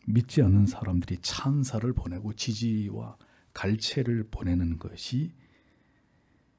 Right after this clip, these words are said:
기독교가 말하는 믿음입니까? 미쳤다는 말을 듣는 것입니다. "당신이 기어이 예수에게,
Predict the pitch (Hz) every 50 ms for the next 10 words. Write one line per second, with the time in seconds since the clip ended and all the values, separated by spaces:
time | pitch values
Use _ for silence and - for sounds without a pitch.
0 | _ _ _ _ _ _ - - 107 113 107 - 117 107 113 104 87 80 82 90
1 | 95 107 107 95 90 101 101 98 92 82 76 76 76 - - 110 - - - -
2 | - - - - - - - - - _ _ _ _ _ _ _ _ _ _ _
3 | _ _ _ _ _ _ _ _ _ _ _ _ _ _ _ _ _ _ - 95
4 | 98 - - - - - - - - - 113 87 90 107 104 95 82 - - -
5 | 104 92 - - - - - - - - - - - - _ _ _ _ _ _
6 | _ _ _ _ _ _ _ _ _ _ _ _ _ _ _ _ _ _ _ _
7 | _ _ _ _ _ _ _ _ _ _ _ - - 95 95 98 - - 117 110
8 | 110 110 - - - - 113 107 110 117 120 107 90 - 95 104 110 110 107 104
9 | - - 95 85 85 - - - -